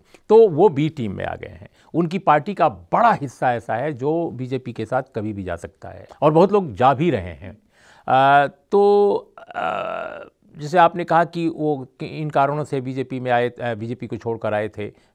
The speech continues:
सांप्रदायिकता और ये तमाम इशू जो बीच में उठाए थे। उन्होंने ये भी उठाया था कि काम नहीं क-, अ,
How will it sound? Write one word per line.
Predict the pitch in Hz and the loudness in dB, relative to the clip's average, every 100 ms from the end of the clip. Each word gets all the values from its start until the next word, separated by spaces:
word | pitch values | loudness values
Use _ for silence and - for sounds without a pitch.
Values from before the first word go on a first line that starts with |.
| _ | _
सांप्रदायिकता | 104 101 101 98 - | -8 -6 -8 -8 -6
और | 98 - _ _ | -6 -8 _ _
ये | 190 | -2
तमाम | 208 - 180 190 | -2 0 0 0
इशू | 175 - 170 | -2 -4 -2
जो | 156 | -2
बीच | 135 135 131 | -2 -6 -6
में | |
उठाए | 117 104 95 87 - | -8 -4 -4 -4 -12
थे। | - - - _ | -18 -20 -20 _
उन्होंने | 127 147 143 | -8 -6 -4
ये | 143 | -4
भी | 139 | -6
उठाया | 131 127 | 0 0
था | 127 | 0
कि | 123 123 | -6 -6
काम | 120 117 | -8 -8
नहीं | 117 113 | -8 -12
क-, | 110 | -10
अ, | - 110 107 | -12 -8 -10